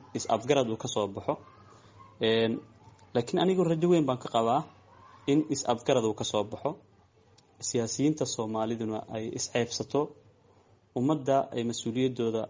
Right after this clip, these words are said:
qaadeenna ay u naxdo. Een, taas baan aniga rajo ka qabaa.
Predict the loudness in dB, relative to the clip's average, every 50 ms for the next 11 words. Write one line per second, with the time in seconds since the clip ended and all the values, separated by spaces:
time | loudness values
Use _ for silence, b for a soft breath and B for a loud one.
0 | -10 -16 -8 -2 0 0 2 4 2 2 2 0 -2 -4 -6 -6 -8 -6 -4 -2
1 | -2 -2 -2 -2 0 0 0 0 -2 0 2 2 2 2 -2 -8 -20 _ _ _
2 | _ _ _ _ _ _ _ _ _ _ _ _ -6 -4 -2 0 0 0 0 2
3 | 2 0 0 -2 -4 -6 -6 -8 -10 -12 -16 -20 _ _ _ _ _ _ -20 _
4 | _ _ _ _ _ _ _ _ -2 0 0 0 2 2 4 4 4 4 2 0
5 | 0 0 -2 -2 -2 -4 -2 0 2 0 0